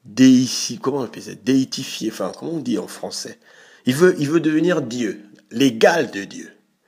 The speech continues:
C'est ça le péché originel, mes bien-aimés. Et regardez que nous sommes en train de commettre ce péché en disant que Dieu, on le met à côté.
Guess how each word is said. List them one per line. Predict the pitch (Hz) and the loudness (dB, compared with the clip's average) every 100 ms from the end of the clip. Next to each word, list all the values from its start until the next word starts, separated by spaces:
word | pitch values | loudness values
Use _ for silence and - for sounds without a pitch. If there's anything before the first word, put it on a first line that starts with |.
| _ _ _ _ _ _ _ | _ _ _ _ _ _ _
C'est | - 139 | -4 0
ça | 123 254 | 2 6
le | 269 - | 6 6
péché | 113 - 90 | 4 2 -4
originel, | 85 76 73 71 - _ - | -8 -12 -16 -20 -20 _ -16
mes | 85 | -14
bien-aimés. | 78 69 - _ _ _ _ _ _ _ - - _ | -14 -16 -20 _ _ _ _ _ _ _ -20 -20 _
Et | 98 | -14
regardez | 92 113 113 113 107 123 180 | -2 0 4 4 4 2 2
que | 143 | 2
nous | 131 | -2
sommes | 123 143 131 | 0 -2 -2
en | 117 | -4
train | - 151 | -2 -2
de | 147 117 | 2 0
commettre | 117 131 143 151 | 2 2 4 2
ce | - | 0
péché | 123 - 165 - 214 202 - _ _ _ _ _ _ _ _ _ _ _ _ _ _ - | -4 2 2 4 4 4 2 _ _ _ _ _ _ _ _ _ _ _ _ _ _ 2
en | 156 | 4
disant | 151 156 196 | 4 4 4
que | 190 | 6
Dieu, | 160 143 156 208 233 220 | 4 4 2 8 8 10
on | 160 | 8
le | 151 | 8
met | 165 180 | 6 4
à | 143 | 4
côté. | - 185 185 220 233 196 | 2 4 4 4 2 0